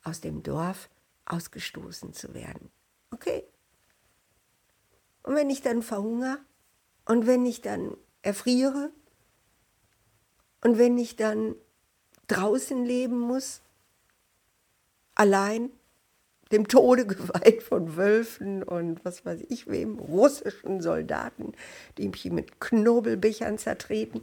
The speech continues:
Okay. Aber zwingt mich nicht ins Dorf. Macht das besser nicht. Warum geht es mir trotzdem heute so gut?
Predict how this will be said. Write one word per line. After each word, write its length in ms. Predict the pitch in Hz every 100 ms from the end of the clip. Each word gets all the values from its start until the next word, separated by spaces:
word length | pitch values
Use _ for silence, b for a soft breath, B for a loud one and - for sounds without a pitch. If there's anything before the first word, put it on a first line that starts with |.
| B B B B B
Okay. 320 | 277 359 339 - _ _ _ _ _ _ _ _ _ _ _ _ _ _ _ _ _ _ _
Aber 320 | 226 240 233
zwingt 580 | 233 - 226 220 190 -
mich 260 | 156 139 -
nicht 300 | 104 - -
ins 340 | 92 - -
Dorf. 160 | - - - - - - _ _ _ _ _ _ _ _ _ _ _ _ _ _ _ -
Macht 300 | 202 - 180
das 160 | 156
besser 320 | - 135 - 120 -
nicht. 340 | - - - _ _ _ _ _ _ _ _ _ _ B B B -
Warum 580 | 220 226 247 269 294 277
geht 280 | 208 220 -
es 200 | 220 -
mir 240 | 220 226
trotzdem 720 | - - 185 190 - 208 220 233 _ _
heute 440 | 165 185 185 190 170
so 160 | 165
gut? 540 | 180 285 233 - -